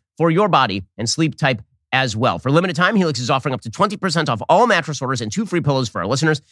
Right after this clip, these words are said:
It's their best offer yet. Hurry on over to helix sleep dot com slash ben. With Helix, better sleep starts right now. That's helix sleep dot com slash ben for twenty percent off all mattress orders and two free pillows.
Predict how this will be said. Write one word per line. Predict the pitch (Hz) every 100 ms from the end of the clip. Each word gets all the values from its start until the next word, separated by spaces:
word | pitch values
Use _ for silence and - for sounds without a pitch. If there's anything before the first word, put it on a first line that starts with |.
| _
It's | 92
their | 113
best | 101 180 170
offer | 120
yet. | 113 160 - _ -
Hurry | 208
on | 196
over | 170 95
to | 117
helix | 107 220 170
sleep | - 107 - _
dot | - 175 -
com | 113 87 85
slash | - 120 107
ben. | 143 123
With | 117
Helix, | 180 165
better | - 131 160
sleep | 170 117
starts | - 95 98
right | 147 135
now. | 98
That's | 90 90
helix | 190 160
sleep | 123 76 - _ _ 139
dot | 170 -
com | 117 98 98
slash | - 131 135
ben | 123 92
for | 101
twenty | - 190 156
percent | 131 120 107
off | 92
all | 104
mattress | 120 127 165
orders | 156 123
and |
two | 107 110
free | - 123
pillows. | 113 85 53